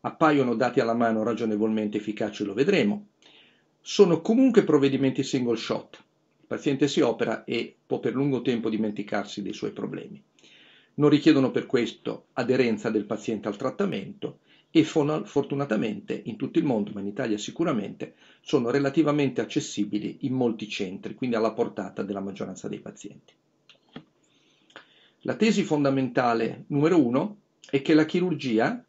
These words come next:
offre opzioni terapeutiche ulteriori e, aggiungo, complementari a tutti coloro che si occupano di disturbi respiratori in sonno, dal simple snoring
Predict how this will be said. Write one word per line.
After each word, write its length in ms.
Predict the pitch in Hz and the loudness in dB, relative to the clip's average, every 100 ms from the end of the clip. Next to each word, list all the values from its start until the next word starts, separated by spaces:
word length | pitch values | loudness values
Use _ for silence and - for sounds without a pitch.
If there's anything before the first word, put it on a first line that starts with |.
| _ | _
offre 340 | - 143 - 117 | 0 0 2 -2
opzioni 340 | 113 196 180 | 0 0 0
terapeutiche 840 | 165 135 123 139 131 - - 117 - | 2 0 2 2 2 -2 -4 -4 -4
ulteriori 800 | 175 165 160 151 170 131 110 110 | -6 0 4 6 6 6 4 0
e, 120 | 117 | -2
aggiungo, 420 | 117 165 135 104 | -2 0 0 0
complementari 1160 | - 202 180 151 135 123 113 110 101 98 131 139 _ - - - | 0 0 0 0 0 0 -2 -4 -4 -4 -4 -6 _ -20 -16 -10
a 100 | 139 | -4
tutti 320 | 220 214 240 | -2 0 -2
coloro 380 | 214 147 120 127 | 2 2 2 -2
che 100 | 156 | -4
si 140 | - | -2
occupano 520 | 123 - - 113 131 | -4 -4 -8 -2 0
di 100 | 135 | 0
disturbi 440 | 147 - 120 110 110 | -2 -4 -6 -2 -2
respiratori 600 | 107 - 113 107 113 110 | -4 -2 -2 0 -2 -2
in 80 | 101 | -6
sonno, 400 | - 107 107 101 | -6 -6 -4 -6
dal 140 | 101 | -6
simple 340 | - 139 127 | -4 -4 -6
snoring 600 | 117 160 175 175 175 175 | -4 0 2 2 0 -6